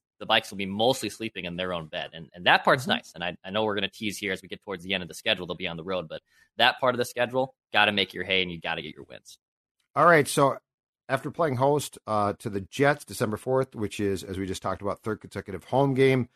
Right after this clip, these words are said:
Speaker 2: uh, you then, or the Vikings then, December eleventh, as Declan just alluded to, go to Detroit to Ford Field for a noon game on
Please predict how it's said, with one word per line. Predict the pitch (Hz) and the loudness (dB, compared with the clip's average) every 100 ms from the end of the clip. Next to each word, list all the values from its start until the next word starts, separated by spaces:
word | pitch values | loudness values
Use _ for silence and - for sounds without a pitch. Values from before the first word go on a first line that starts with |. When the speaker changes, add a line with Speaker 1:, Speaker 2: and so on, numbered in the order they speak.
| _ _ _ _ | _ _ _ _
Speaker 2:
uh, | 95 95 92 | -6 -6 -6
you | 104 101 113 | -8 -4 0
then, | 113 131 131 - | 4 6 4 -2
or | 104 107 | -2 -2
the | 92 | 0
Vikings | 127 247 247 170 147 104 | 4 6 6 4 2 4
then, | 127 127 127 - | 4 6 2 -2
December | 98 - 123 117 | -4 0 2 2
eleventh, | 110 110 110 - | 2 0 -4 -8
as | 87 | -6
Declan | 113 104 107 | -6 -4 -6
just | 98 - | -6 -6
alluded | 92 131 143 | 2 2 2
to, | 143 139 127 | 0 0 0
go | 117 110 110 | 2 0 0
to | - 98 95 95 | -4 -4 -2 -4
Detroit | - 92 127 127 | -8 -6 -2 -2
to | 101 | -4
Ford | - 98 92 | -6 -4 -4
Field | - 127 135 127 | -4 2 4 4
for | - 95 | 0 0
a | |
noon | 104 139 151 | 4 4 6
game | 135 131 - | 6 4 2
on | 101 104 104 | -2 0 0